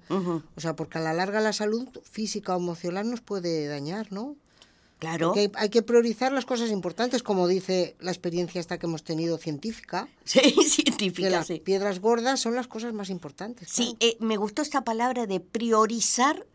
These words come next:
Speaker 1: justamente
Speaker 2: Mm.
Speaker 1: lo importante.
Speaker 2: Claro.
Speaker 1: Eh, si le preguntáramos a la audiencia, también cada uno tendría su,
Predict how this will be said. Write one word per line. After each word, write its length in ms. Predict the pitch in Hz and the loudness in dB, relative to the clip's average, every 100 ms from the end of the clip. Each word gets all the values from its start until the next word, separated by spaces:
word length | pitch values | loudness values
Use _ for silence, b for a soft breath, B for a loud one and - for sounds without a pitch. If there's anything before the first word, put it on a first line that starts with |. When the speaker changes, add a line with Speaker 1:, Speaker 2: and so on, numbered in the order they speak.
| b | b
Speaker 1:
justamente 840 | - 196 185 185 185 208 226 247 - | -8 -6 -4 -2 -2 -4 -6 -10 -4
Speaker 2:
Mm. 60 | |
Speaker 1:
lo 80 | 185 | 0
importante. 680 | 185 160 160 160 160 143 139 | 0 -2 -4 0 0 -2 -10
Speaker 2:
Claro. 280 | - 185 190 190 B | -12 -12 -12 -16 B
Speaker 1:
Eh, 720 | 180 170 165 165 160 156 151 143 | -2 0 2 2 0 -2 -4 -6
si 100 | - | -6
le 120 | 175 170 | -4 -4
preguntáramos 800 | 175 170 170 254 269 214 190 | -6 -6 -6 -4 -2 -4 -4
a 60 | 170 | -4
la 100 | 165 | -2
audiencia, 500 | 170 185 233 240 254 | -2 -2 -2 -2 -4
también 460 | 240 170 214 214 170 | -4 -4 0 0 0
cada 220 | 170 180 | 0 -2
uno 260 | 214 214 | 0 -2
tendría 480 | 202 170 170 190 190 | -2 -2 -2 -2 -4
su, 420 | 180 170 165 147 | -4 -2 -2 -4